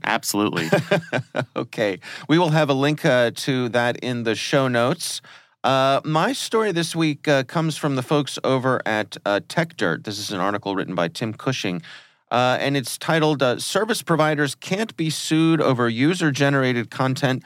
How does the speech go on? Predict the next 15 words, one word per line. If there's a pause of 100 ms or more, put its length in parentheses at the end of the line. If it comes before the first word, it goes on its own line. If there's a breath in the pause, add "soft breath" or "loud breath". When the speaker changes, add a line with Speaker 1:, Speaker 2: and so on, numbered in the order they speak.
(420 loud breath)
Speaker 2:
No
Matter
How
Creatively
the
Allegations
Are
Framed."
This
is
according
to
a
federal (320 soft breath)
court.